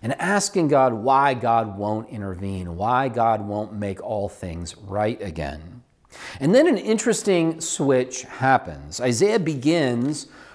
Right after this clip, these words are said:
with that sort of lamenting, like I said, that sort of complaint. And then if we pick it up again in verse five, you'll see that Isaiah switches from a lament, a complaint towards God.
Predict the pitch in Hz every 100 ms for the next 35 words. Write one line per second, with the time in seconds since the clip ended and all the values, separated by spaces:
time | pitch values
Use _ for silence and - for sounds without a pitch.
0 | - 113 120 135 143 - 147 127 101 113
1 | 123 135 156 151 123 107 95 95 92 107
2 | 95 110 - 151 165 - 131 - 104 92
3 | - - _ _ _ - - 160 151 143
4 | - 294 302 330 - 165 - 143 120 123
5 | 131 120 110 101 113 135 - - - 117
6 | 90 78 82 117 - - - - 139 147
7 | - 247 226 151 147 147 196 156 - -
8 | 208 247 - 262 247 - 156 151 147 147
9 | 135 117 113 110 117 139 101 104 - 113
10 | - 104 - - 143 165 175 - - 131
11 | 123 107 104 101 85 85